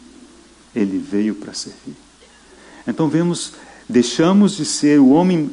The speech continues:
o homem caído deixou de ser imagem de Deus para ser praticamente a anti-imagem de Deus. A anti-imagem de Deus. E o corpo, coitado, o corpo é campo neutro, né? E o corpo vai para onde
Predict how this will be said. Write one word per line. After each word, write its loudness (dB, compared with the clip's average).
o 4
homem 2
caído 0
deixou 2
de 0
ser -2
imagem 2
de 2
Deus 2
para -8
ser -2
praticamente -2
a -2
anti-imagem 0
de -20
Deus. -20
A -10
anti-imagem -6
de -20
Deus. -20
E 2
o 4
corpo, 0
coitado, 0
o -10
corpo 0
é 0
campo -2
neutro, 0
né? -6
E -6
o -6
corpo -2
vai -2
para 0
onde -2